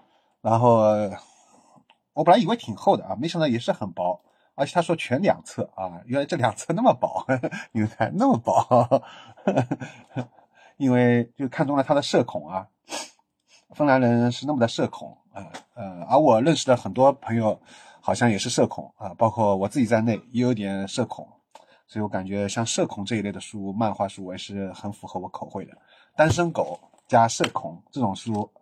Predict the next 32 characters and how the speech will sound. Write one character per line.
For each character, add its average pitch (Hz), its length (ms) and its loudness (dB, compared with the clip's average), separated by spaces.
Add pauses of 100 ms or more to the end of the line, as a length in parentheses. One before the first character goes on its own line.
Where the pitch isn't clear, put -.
包 117 100 2
括 113 140 -8
还 110 100 0
有 110 60 0
宅 107 360 0 (100)
啊， 98 100 -2 (100)
这 120 100 -8
种 101 120 -4
属 92 180 -14
性， 95 260 -8 (600)
都 113 100 -6
是 113 120 -8
比 98 140 -6
较， 98 460 -2 (800)
我 113 140 -6
比 104 80 -10
较 104 100 -6
喜 - 160 -18
欢 98 180 -8
的。 92 80 -10 (840)
哎， - 100 0
还 117 140 -2
有 107 80 -6
吗？ 95 100 -8 (1300)
好 - 80 -8
像 117 140 -2
没 104 100 -2
了 123 220 2
啊。 92 200 -6 (120)
好， 110 200 -2 (600)
那 - 80 -8
么 104 580 2